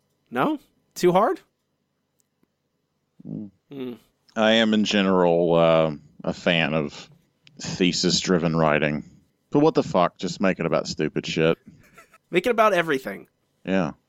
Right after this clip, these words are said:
Speaker 1: It's about
Speaker 2: Just
Speaker 1: Captain
Speaker 2: make it, make it,
Speaker 1: Marvel
Speaker 2: no, just
Speaker 1: and
Speaker 2: make it bigger. That's what it's about. It's about bigger.
Speaker 1: It has Clo-,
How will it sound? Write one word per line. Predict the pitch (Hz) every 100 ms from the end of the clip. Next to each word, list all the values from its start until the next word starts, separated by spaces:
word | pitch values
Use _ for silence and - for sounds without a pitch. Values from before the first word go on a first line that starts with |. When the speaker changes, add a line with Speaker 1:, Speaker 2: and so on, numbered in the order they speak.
| _ _ _ _ _
Speaker 1:
It's | 117 -
about | 131 127 131 127
Speaker 2:
Just | 143 131 -
Speaker 1:
Captain |
Speaker 2:
make | 127
it, | 135 131
make | 131
it, | 135
Speaker 1:
Marvel | 135 135 131
Speaker 2:
no, | 95
just | 82 127
Speaker 1:
and | 127
Speaker 2:
make | 127 135
it | -
bigger. | 104 92 69 -
That's | 98 -
what | 113
it's | 85
about. | 87 - 82
It's | -
about | - 98 -
bigger. | 98 - 69 - _ _
Speaker 1:
It | 110 117 -
has | 113 117 127 - _ -
Clo-, | - 165